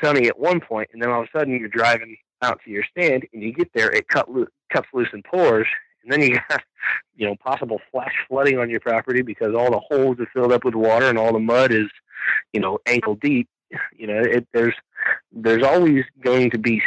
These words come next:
some sort of obstacle in your way, like you said, Bruce, that, that, um, you know, you have to either walk around. It could be easy to walk around it, or you can make it really hard on yourself to walk around it. But, you know, you never really get to a point where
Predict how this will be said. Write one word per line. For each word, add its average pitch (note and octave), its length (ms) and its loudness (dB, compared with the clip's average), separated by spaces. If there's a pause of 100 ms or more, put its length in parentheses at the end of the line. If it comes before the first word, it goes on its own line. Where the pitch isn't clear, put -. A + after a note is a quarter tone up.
(100)
some B2 240 2 (160)
sort A#2+ 240 2
of G#2 240 4 (540)
obstacle A2+ 560 -2
in G#2 80 -2
your G#2 80 -6
way, G#2+ 200 0
like G2+ 200 -6
you - 80 -18 (100)
said, G2 200 -4
Bruce, G2 320 -6
that, G2 220 -4
that, G2+ 160 -2 (680)
um, F2+ 380 0 (420)
you - 120 -6
know, F#2+ 60 -2
you G#2+ 180 2
have B2 280 2
to - 80 -6
either G#2 300 0 (200)
walk A#2+ 340 2
around. C3 460 0 (540)
It A2 120 -10
could G#2+ 100 -6
be G#2+ 180 -12
easy D3 280 -2
to D#3+ 80 2
walk D#3 260 2
around D3+ 260 0
it, G#3+ 140 -4
or C3 40 -16
you C#3 120 -8
can D3+ 80 -4
make D#3+ 140 2
it D#3 80 2
really D#3 180 0
hard D#3+ 260 -6
on A#2+ 100 -2
yourself G2 400 -8
to A2 80 -2
walk G2 260 -4
around G2 200 -2
it. - 180 -18
But, G#2 160 -2 (460)
you F2+ 100 0
know, F#2 200 2
you A#2 240 -2
never C#3+ 320 4
really C3 220 6
get B2 200 -2
to A2+ 100 0
a - 200 -6
point G#2+ 200 -4
where G2 220 -2